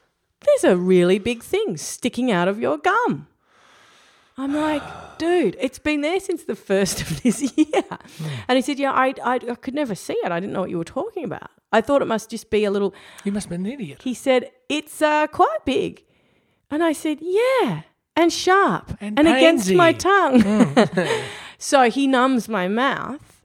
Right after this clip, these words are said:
Speaker 1: He gets tweezers. This is where it does get a bit gross. And he yanks this thing out of my gum. And he goes, "Well, that's a mystery." And I go, "What are you talking about?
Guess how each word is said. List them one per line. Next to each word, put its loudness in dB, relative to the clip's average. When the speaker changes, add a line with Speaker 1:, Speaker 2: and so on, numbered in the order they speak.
Speaker 1:
He -2
gets -2
tweezers. -2
This -6
is -14
where -6
it -8
does 0
get -4
a -4
bit -8
gross. -8
And -2
he 0
yanks 2
this -2
thing 2
out 2
of -2
my 0
gum. 0
And 2
he 2
goes, 4
"Well, 2
that's 0
a 4
mystery." -2
And 4
I 6
go, 6
"What 2
are 6
you 4
talking 2
about? 2